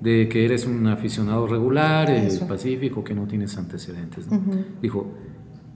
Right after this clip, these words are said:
Speaker 1: eh, suena muy extremo, ¿verdad? Pero
Speaker 2: Claro.
Speaker 1: tuvieron que llegar a eso en Chile para, para que la gente pudiera seguir yendo a los estadios, ¿no? Entonces, pero aquí,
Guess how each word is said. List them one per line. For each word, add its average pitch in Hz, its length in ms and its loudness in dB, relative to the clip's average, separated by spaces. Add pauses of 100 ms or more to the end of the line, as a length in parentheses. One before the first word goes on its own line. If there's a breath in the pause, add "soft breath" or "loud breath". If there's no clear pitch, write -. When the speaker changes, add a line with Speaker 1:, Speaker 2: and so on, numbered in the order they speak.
Speaker 1:
eh, 107 100 -4
suena 160 300 4
muy 160 180 8
extremo, 139 460 4
¿verdad? 107 280 0
Pero 98 140 0
Speaker 2:
Claro. - 160 2
Speaker 1:
tuvieron 139 200 6
que 135 120 4
llegar 135 240 6
a 131 80 4
eso 123 200 2
en 120 80 -2
Chile 117 360 -2 (420)
para, 92 400 -6
para 95 300 -4
que 101 120 -4
la 95 120 -2
gente 113 240 -2
pudiera 107 340 2
seguir 98 300 -2
yendo 95 240 -4
a - 20 -4
los 87 160 -8
estadios, 110 480 -8
¿no? - 60 -10 (560 loud breath)
Entonces, 110 360 -6
pero 123 300 0
aquí, 180 340 0